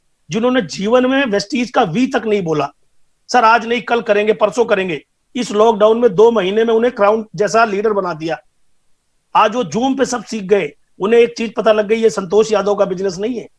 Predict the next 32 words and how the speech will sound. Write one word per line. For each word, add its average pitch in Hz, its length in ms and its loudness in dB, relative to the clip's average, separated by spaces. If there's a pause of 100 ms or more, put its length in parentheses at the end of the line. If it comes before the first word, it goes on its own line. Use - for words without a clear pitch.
(220)
ये 185 100 0
गौतम 196 340 -2
बाली 208 240 -2
का 208 100 0
बिजनेस 196 360 -4
नहीं 214 160 -2
है, - 180 0 (400)
ये 180 120 -2
बिजनेस 180 360 -6
मेरा 180 400 0
है, 214 140 4
इससे 196 220 -6
मेरे 185 200 -6
बच्चों 170 320 -6
की 175 80 -6
लाइफ 165 200 -4
चलती 160 360 -12
है 151 100 -14 (500)
और 180 100 0
ये 214 80 4
करना 214 360 2
मुझे 190 240 0
पड़ेगा, 190 520 0 (200)
ये 202 100 2
वक्त 226 300 2
ने 247 140 2
सिखाया 156 360 2
साहब। 151 260 -4 (1900)
अब 170 100 2
एक 208 80 0
चीज 254 220 0
बताइए, 214 500 2